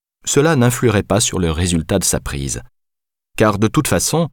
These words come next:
même avec un équipement adapté et une longue expérience, personne, nulle part, n'a jamais rien attrapé à une heure si matinale. Les poissons aussi ont le droit de dormir.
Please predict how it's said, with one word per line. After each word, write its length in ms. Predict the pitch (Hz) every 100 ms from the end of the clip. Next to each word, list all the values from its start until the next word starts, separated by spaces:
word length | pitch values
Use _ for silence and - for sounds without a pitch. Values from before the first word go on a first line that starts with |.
| _ _ _ -
même 340 | 90 131 113
avec 260 | 76 80 67
un 100 | 69
équipement 440 | 80 - - 98
adapté 560 | 80 85 82 - 165 90
et 40 |
une 160 | 85 95
longue 220 | 165 120
expérience, 680 | 90 - 73 80 120 147 - - _ _ _
personne, 520 | - - - - 62 - _ _ -
nulle 280 | 98 139 135
part, 400 | 73 80 98 - _ _ _
n'a 160 | 85 87
jamais 300 | 85 98 87
rien 320 | 85 87 113
attrapé 500 | 98 - 90 127 135
à 100 | 92
une 140 | 85
heure 160 | 98 104
si 180 | - 98
matinale. 560 | 82 - 71 62 60 - _ _ _ _ _ _
Les 100 | -
poissons 380 | 101 127 117 123
aussi 400 | 87 85 - 87 -
ont 100 | 123
le 100 | 95
droit 160 | 65
de 80 | 62
dormir. 460 | 62 65 65 62